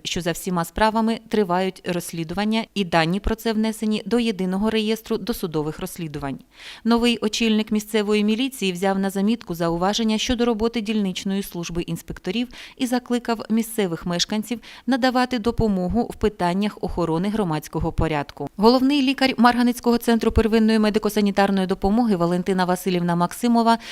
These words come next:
нагадала, що для ветеранів війни та учасників ато відкрито окремий кабінет, де надають допомогу в проходженні комплексних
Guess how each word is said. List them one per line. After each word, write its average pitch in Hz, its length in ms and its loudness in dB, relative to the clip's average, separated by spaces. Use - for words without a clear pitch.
нагадала, 247 480 4
що 262 160 0
для 226 160 2
ветеранів 233 520 4
війни 202 340 2
та 208 160 2
учасників 190 640 0
ато 233 320 2
відкрито 233 600 0
окремий 202 540 2
кабінет, 208 600 0
де 226 240 4
надають 254 380 4
допомогу 220 640 2
в - 80 -8
проходженні 214 640 4
комплексних 196 680 -2